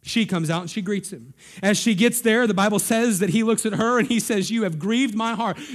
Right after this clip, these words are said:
You have hurt my heart. You have broken my heart because I made a vow to God." And she says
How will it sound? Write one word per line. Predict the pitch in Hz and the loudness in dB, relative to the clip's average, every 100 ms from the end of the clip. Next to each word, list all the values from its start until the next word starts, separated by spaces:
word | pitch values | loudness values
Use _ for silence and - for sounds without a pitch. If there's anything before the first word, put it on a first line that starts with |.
| 208 | 2
You | 247 | 4
have | 196 | 4
hurt | 160 269 285 | 2 0 0
my | 247 240 | -2 0
heart. | 226 175 | 0 0
You | 196 254 | 0 2
have | 190 | 2
broken | 185 262 277 262 | 0 0 0 -2
my | 233 220 | -2 0
heart | 233 202 - - 214 | 0 -2 -4 -12 0
because | 220 247 233 | 2 4 4
I | 254 320 | 6 6
made | 302 285 | 4 4
a | |
vow | 202 262 320 | 4 6 6
to | 381 339 | 6 4
God." | 311 202 110 113 - _ _ _ _ _ _ _ _ _ 170 | 4 2 -4 -14 -20 _ _ _ _ _ _ _ _ _ -6
And | 175 | -4
she | - 262 | 2 2
says | 247 233 233 302 - - | 4 2 2 0 -4 -12